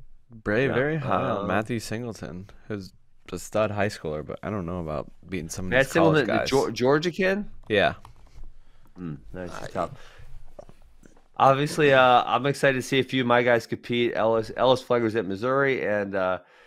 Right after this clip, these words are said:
Speaker 2: Clayton Whiting, uh, who this is, he's only a junior in high school, so he's making a big step up in competition here. I'll be interested. The other high schooler that's really good on this list is, uh, Manny Rojas from Michigan. He's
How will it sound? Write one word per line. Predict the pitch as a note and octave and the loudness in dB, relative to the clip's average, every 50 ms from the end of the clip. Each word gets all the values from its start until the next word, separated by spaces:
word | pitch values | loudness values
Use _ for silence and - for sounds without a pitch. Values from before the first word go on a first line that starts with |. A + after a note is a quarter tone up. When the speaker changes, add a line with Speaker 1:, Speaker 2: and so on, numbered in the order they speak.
| _ _ _ | _ _ _
Speaker 2:
Clayton | _ - A#2 A2+ G#2 G2+ | _ -2 -2 0 0 0
Whiting, | F#2 F#2 F#2+ F#2 F2+ D#2 D2 C#2+ _ _ _ _ _ _ - | -2 -2 -2 -2 -4 -8 -10 -12 _ _ _ _ _ _ -10
uh, | F2 F2 E2+ E2 D#2 D2+ D2+ D2+ _ _ _ _ _ _ _ _ _ | -6 -4 -4 -2 -2 -4 -6 -8 _ _ _ _ _ _ _ _ _
who | - G2 F#2+ F2+ | -8 -6 -6 -6
this | F2 F#2+ F#2 | -6 -8 -10
is, | F#2+ D2+ | -10 -10
he's | E2+ F#2+ G2+ G2 | -8 -8 -4 -2
only | A2+ A2+ F#2+ | -2 -2 -2
a | |
junior | D2+ F2 F#2+ F#2 F2 | -4 -6 -6 -6 -6
in | E2 | -6
high | F2 E2 D#2+ | -6 -8 -8
school, | - - - B1+ C#2 | -8 -10 -12 -12 -12
so | - - | -10 -10
he's | F2 F2 | -10 -8
making | F2+ F2+ E2+ D#2+ | -6 -6 -6 -8
a | D2 | -8
big | E2 D#2+ D2 | -8 -10 -10
step | - - F2 E2 D2 | -10 -10 -10 -8 -6
up | D#2+ D2 - | -8 -8 -8
in | D2+ D2 | -10 -12
competition | - E2+ D2 C#2+ D2 D2 - D#2 D2 - - D#2+ | -8 -8 -8 -8 -8 -14 -14 -14 -14 -14 -16 -16
here. | D#2 D2 | -14 -14
I'll | C#2+ | -14
be | C#2+ D2+ D2 | -12 -14 -14
interested. | - D#2 D#2+ - - - D#2 D2 - _ - - _ _ - | -14 -16 -18 -18 -14 -14 -14 -14 -14 _ -20 -20 _ _ 4
The | A2 A#2 | 8 8
other | C3 D3+ D3 | 10 10 10
high | D3+ C#3+ | 6 6
schooler | C3 - - B2+ B2+ A#2+ | 4 4 0 2 4 4
that's | A2 G#2+ - | 4 2 2
really | G#2+ A2 G#2 | 0 0 0
good | E2+ D#2+ G#2 G#2 G2+ | 0 0 0 2 2
on | G2 F#2+ F#2 | 2 2 0
this | F2+ F2 - - | -2 -8 -6 -4
list | G2 F#2+ F#2 - - C#2 | -2 -2 -2 -2 -4 -6
is, | D#2 F2 E2+ E2+ | -6 -6 -4 -4
uh, | F2 E2 D#2+ D#2 C#2+ - | -4 -2 -2 -2 -4 -4
Manny | - C#2+ F2 F#2 G2+ G2+ F#2 | -8 -8 -6 -6 -4 -4 -2
Rojas | F2 F2+ F2+ F2+ F#2+ F2 D#2+ D#2+ - | -2 0 0 0 0 0 -2 -2 -6
from | - - E2 | -10 -12 -8
Michigan. | E2+ F2+ E2+ - - - D#2+ D#2 | -8 -8 -8 -10 -10 -10 -10 -10
He's | E2+ F#2+ F2+ E2 - _ | -10 -10 -12 -12 -16 _